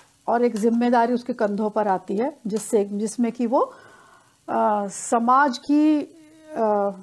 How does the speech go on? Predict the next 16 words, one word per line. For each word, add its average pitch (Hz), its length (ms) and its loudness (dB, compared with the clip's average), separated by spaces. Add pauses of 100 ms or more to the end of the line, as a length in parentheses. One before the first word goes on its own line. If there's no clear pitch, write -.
समस्याओं 254 720 2
को 262 480 4 (1120)
और 226 300 0
समाज 233 460 0
की 254 160 -4
बुराइयां, 233 760 2 (160)
समाज 220 540 0
के 233 160 2
दोष, 233 500 4 (1400)
उम, 202 300 -10 (400)
अ, 190 400 -18 (540)
सामने 240 420 2
रखे 247 320 -2
ताकि 247 500 -4
फिर 240 180 0
वो, 240 140 -2